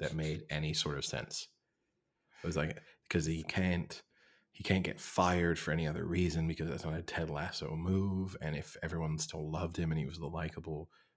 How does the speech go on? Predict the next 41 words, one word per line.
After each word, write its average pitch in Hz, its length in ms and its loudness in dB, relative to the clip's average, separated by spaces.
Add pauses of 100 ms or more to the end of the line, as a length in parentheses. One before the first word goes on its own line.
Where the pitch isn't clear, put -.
person 85 340 0
within 78 240 2
the 78 100 0
dressing 82 400 0
room, 78 420 0 (520)
they 80 160 -2
would 78 100 0
have 80 100 -2
never 82 200 0
got - 180 -4
rid 85 160 2
of 82 120 2
him. 82 380 0
They 76 80 -6
would 78 60 0
have 78 60 -2
done 73 180 -4
anything 80 340 -2
to - 60 -12
keep - 360 -2
him. 80 340 0 (280)
And 78 180 -2
so 73 480 -4 (460)
the - 120 -10 (100)
only 110 380 10
thing 71 320 -2 (220)
that - 100 -10
could 82 120 -4
explain 73 680 -4 (460)
turning 85 300 4
him 76 140 0
into 71 220 -4
such - 240 -4
a - 40 -6
dislikable - 680 -4
character - 640 -2 (360)
and 82 220 2
then 76 140 2
having 78 320 -2
this 82 220 -2
happen 80 380 -6